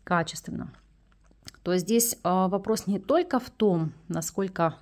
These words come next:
точно, глубоко проработаны все мелкие детали, но и насколько точно выполнена цветопередача, резкость. Это все дает глубину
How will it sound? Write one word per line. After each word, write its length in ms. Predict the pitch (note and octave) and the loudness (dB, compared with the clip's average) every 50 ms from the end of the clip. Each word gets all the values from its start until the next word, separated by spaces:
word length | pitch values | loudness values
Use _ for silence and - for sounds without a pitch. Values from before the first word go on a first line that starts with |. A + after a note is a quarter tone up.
| - - - _ | -20 -20 -8 _
точно, 560 | - F3+ E3+ E3+ E3+ - - - E3 D#3 D3+ | 0 0 2 0 -2 -4 -4 -4 -2 -2 -2
глубоко 720 | D3 D#3 E3 F3 D#3+ F3 F#3+ F#3 F#3 - D#3+ D3+ D#3 D#3 - - - - - - - - - - - - _ - | -2 -2 -2 0 0 0 -2 -2 -2 -2 -2 0 0 -2 -6 -14 -20 -20 -20 -20 -20 -20 -20 -20 -20 -20 _ 0
проработаны 880 | F#3 F#3 G3 G3 G#3 G3 F3+ F#3 G3+ G3 F#3 F#3 F3+ E3 E3 E3 E3 | 2 4 4 6 4 4 4 2 2 2 2 0 0 0 0 0 -2
все 560 | D#3+ - - - - F#3+ F#3 F3+ E3+ D#3 D#3 - - - - - - - - - - - - - - - | -2 -2 -4 -2 0 2 2 4 4 4 2 -2 -8 -16 -20 -20 -20 -20 -20 -20 -20 -20 -20 -20 -8 -4
мелкие 540 | E3+ F3 G3 G#3 F#3+ F#3 F#3 - F3+ F3 D#3+ | 0 2 2 2 0 -2 -4 -4 -4 -2 -2
детали, 580 | D3+ D#3+ D#3 - E3+ F3+ A3 B3 A#3 F3 D#3+ - - _ _ - - - - - - - - - - - - - _ | -4 -6 -4 -2 -2 -2 -2 -2 -4 -6 -8 -12 -16 _ _ -20 -20 -20 -18 -18 -18 -18 -18 -20 -20 -20 -20 -14 _
но 220 | - F#3+ G3 G3 G3+ | -4 -2 0 0 0
и 20 | |
насколько 640 | G3+ G3+ G3 - - - A3+ B3+ C4+ C4 - G#3 F#3+ | 0 0 -2 -2 -2 0 0 2 2 2 0 -2 -2
точно 600 | F#3+ - - G3+ A#3 A#3 - - - G3+ F#3 F3 | -2 -4 -4 -2 -2 -2 -2 -2 -2 0 0 0
выполнена 560 | E3 D#3 G3+ G#3 - F#3 F#3 F#3 F3+ F3 D#3+ | 0 0 -2 -2 0 0 0 2 2 0 -2
цветопередача, 1200 | D#3 - - F3 F3+ F#3 - - - - F3 F3 E3+ D#3 D#3+ D#3 D#3 D#3+ D#3+ - - - - F3+ - - | -6 -6 -8 -8 -6 -6 -8 -6 -6 -4 -4 -4 -4 -4 -4 -4 -4 -4 -6 -6 -8 -8 -10 -12 -12 -4
резкость. 720 | - E3+ E3+ F3+ E3+ D#3+ - - - - - - - - | -2 0 2 2 2 2 -2 -4 -6 -8 -10 -10 -12 -8
Это 260 | - G#3 G#3+ G#3 - G3 | -6 -6 -4 -4 -4 -4
все 380 | - - - - A#3 B3 C4 | -4 -4 0 2 4 4 4
дает 240 | A#3 F#3 F#3+ G3 F#3 | 4 4 2 2 0
глубину 800 | F3 D#3 F#3+ F#3 G3 G3+ F3 E3 F#3+ F#3 F#3+ G3+ G3+ F#3+ D3+ D#3 | 2 2 4 4 4 4 4 4 4 4 4 4 4 2 2 0